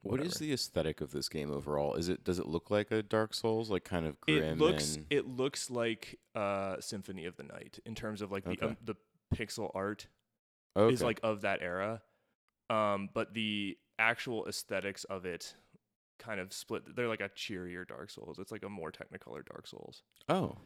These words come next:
Speaker 1: that sounds kinda cool.
Speaker 2: You get all these different weapons, and they all feel so good. And, like, the randomization element of the perks on the weapons is really,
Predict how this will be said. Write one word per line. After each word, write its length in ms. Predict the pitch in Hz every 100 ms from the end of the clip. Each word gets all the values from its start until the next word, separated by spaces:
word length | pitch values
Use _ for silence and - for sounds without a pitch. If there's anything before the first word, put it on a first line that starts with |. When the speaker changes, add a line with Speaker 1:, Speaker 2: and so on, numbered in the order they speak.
| _
Speaker 1:
that 120 | 92
sounds 180 | 92 120
kinda 160 | - 69
cool. 260 | - 65 -
Speaker 2:
You 140 | 135
get 300 | 127 131 143 - _ _ _ _ _ _ _ _ _ -
all 240 | 113 117
these 160 | 120 113
different 300 | 110 107 104
weapons, 400 | 92 92 90 85
and 120 | -
they 60 | 98
all 200 | 95 95
feel 300 | - 95 87
so 460 | - - 87 90 90 _
good. 340 | 90 85 80 - _ _ _ _ _
And, 240 | 110 107 104
like, 320 | 104 101 - _ _ _ _ _
the 140 | 120 139
randomization 1000 | 120 110 127 156 175 147 110 113 117 113
element 360 | 101 101 95 -
of 120 | 95
the 80 | 95
perks 400 | - 107 104 -
on 120 | 101
the 60 | 92
weapons 500 | 87 87 78 76 -
is 140 | 107
really, 680 | 92 92 104 110 101 95 90